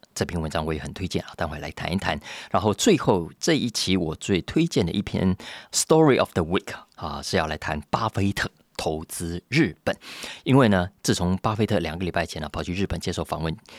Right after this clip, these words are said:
然后说他看好日本之后啊，哦，日本股市大涨欸，日本的五大商社的股价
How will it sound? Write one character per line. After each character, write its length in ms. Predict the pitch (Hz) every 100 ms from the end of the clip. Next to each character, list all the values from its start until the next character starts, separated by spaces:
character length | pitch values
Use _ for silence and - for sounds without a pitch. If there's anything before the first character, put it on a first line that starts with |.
| -
然 100 | 85
后 140 | 90
说 160 | 82 80
他 160 | - 131
看 240 | - 123
好 140 | 87
日 160 | 87 117
本 120 | 92 87
之 160 | 110
后 120 | 120
啊， 160 | 104 95 - - - - - _
哦， 440 | - 143 120 82 87
日 100 | 135
本 180 | 98 95
股 140 | 95
市 220 | 87 -
大 240 | 101 156 110
涨 240 | - 78
欸， 140 | 73 85
日 200 | 135 110
本 300 | - 90 80
的 320 | 95 87 87
五 160 | - 104
大 200 | 127 123
商 240 | - 143 139
社 160 | 147
的 100 | 101
股 180 | 98 101
价 300 | 87 123 85